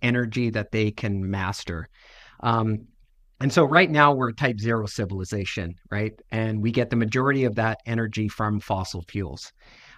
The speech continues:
Um, we need to level up to a type one civilization where the majority of our energy comes from clean, sustainable energy sources.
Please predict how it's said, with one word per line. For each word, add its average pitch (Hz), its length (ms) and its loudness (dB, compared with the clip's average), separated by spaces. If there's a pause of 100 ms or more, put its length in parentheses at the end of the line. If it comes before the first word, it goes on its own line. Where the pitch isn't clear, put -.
(100)
Um, 113 540 2
we 127 320 0
need 127 260 4
to 120 140 0
level 117 320 0
up 113 280 -4
to 107 160 0
a 98 40 0
type 107 300 -2
one 101 200 0
civilization 85 840 -6
where 95 480 -4 (100)
the 107 100 -2
majority 120 440 2
of 98 100 0
our 101 80 0
energy 98 580 -4 (260)
comes 107 280 2
from 98 180 -4
clean, 110 460 -2
sustainable 104 640 -4
energy 98 360 -4
sources. - 600 -8